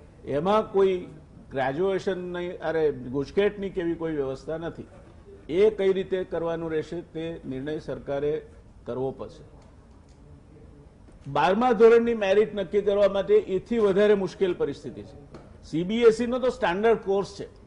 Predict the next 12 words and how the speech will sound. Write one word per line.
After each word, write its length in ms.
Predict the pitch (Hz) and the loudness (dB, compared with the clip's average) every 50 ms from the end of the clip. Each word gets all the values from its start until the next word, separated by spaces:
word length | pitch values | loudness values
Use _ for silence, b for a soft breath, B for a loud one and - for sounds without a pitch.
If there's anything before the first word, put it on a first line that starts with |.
| - - | -18 -14
અને 180 | 135 151 165 | -10 -8 -8
સી 180 | 156 - 160 151 | -8 -6 -6 -6
બી 160 | 156 202 214 | -6 0 2
એસ 220 | 214 208 190 - 208 | 2 2 2 0 -4
ઈ 340 | 220 220 220 220 226 175 - | -4 -4 -4 -6 -8 -10 -10
ની 280 | 180 196 208 220 226 | -10 -6 -6 -4 -4
આખા 340 | 220 156 165 156 - 196 190 | -4 -4 -6 -2 -2 -2 0
દેશમાં 800 | 185 170 170 180 175 - 202 202 170 135 - - - - - - - | 0 -2 -2 -4 -4 -4 -4 -4 -4 -6 -6 -10 -16 -20 -20 -10 -2
એક 240 | - 185 208 202 | 2 4 4 4
સરખું 360 | 208 - 180 165 165 - 220 214 | 2 -2 -4 -4 -2 -2 -4 -2
syllabus 520 | 214 202 185 180 160 147 139 - - - | -2 0 -2 0 0 -2 -4 -6 -10 -16
છે, 200 | - - - - | -20 -20 -20 -20